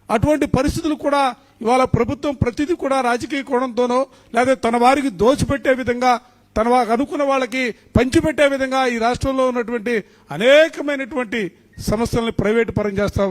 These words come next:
ఉన్నారు. విద్యను ప్రైవేటు పరం చేస్తా ఉన్నారు, వైద్యాన్ని ప్రైవేటు పరం చేస్తా ఉన్నారు, పరిశ్రమలు ప్రైవేటు పరం చేస్తా ఉన్నారు. ఒక్కొక్కటిగా అమ్ముకుంటూ ముందుకు సాగుతున్నటువంటి పరిస్థితుల్లో తప్పనిసరిగా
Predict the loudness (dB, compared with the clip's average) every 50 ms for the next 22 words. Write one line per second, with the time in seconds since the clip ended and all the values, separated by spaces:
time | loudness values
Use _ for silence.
0 | 0 0 0 0 0 -2 -4 -8 _ -20 -20 _ _ -2 -2 -2 2 4 4 4
1 | 4 4 4 4 6 4 4 4 2 0 0 2 2 2 0 0 2 2 2 2
2 | 2 0 0 -2 -2 -4 -6 _ _ _ -12 -2 2 2 4 4 6 4 4 4
3 | 2 2 2 4 2 2 0 2 0 0 0 2 0 0 2 2 2 2 2 2
4 | 2 2 0 0 0 -4 -16 _ _ -4 -2 0 2 2 2 2 2 2 0 2
5 | 2 2 2 4 2 2 2 2 0 0 0 0 0 0 0 2 2 2 2 2
6 | 2 0 0 0 -2 -10 _ _ _ _ _ -2 -2 -2 -2 0 -2 -2 -2 0
7 | -2 0 2 2 2 2 0 -2 -8 _ -6 -4 -2 2 2 2 2 2 0 2
8 | 0 0 0 0 -2 -2 -2 -2 -2 -2 0 0 0 0 -2 -4 -6 -6 -2 -4
9 | -4 -4 -4 -6 -6 -6 -6 -6 -6 -6 -2 2 2 2 2 0 -6 _ _ _
10 | _ -2 0 0 0 -2 _ 0 2 2 2 2 0 0 -2 0 0 2 0